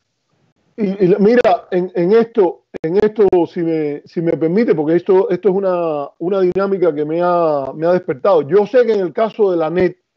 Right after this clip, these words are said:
hubo muchas críticas por el senador Byron Dorgan, que estuvo muy crítico de la, de la net en general, y hay mucha, mucha evidencia de que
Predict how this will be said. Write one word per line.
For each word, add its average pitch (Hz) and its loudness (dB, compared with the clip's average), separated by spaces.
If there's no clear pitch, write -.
hubo 214 2
muchas 220 -4
críticas 170 -4
por 165 -6
el 151 -6
senador 170 0
Byron 190 0
Dorgan, 165 -2
que 151 -2
estuvo 208 2
muy 175 -4
crítico 185 -2
de 160 0
la, 156 -2
de 160 -4
la 160 0
net 208 0
en 180 -4
general, 160 -4
y 165 0
hay 202 2
mucha, 180 -4
mucha 220 -8
evidencia 185 -2
de 160 0
que 156 -2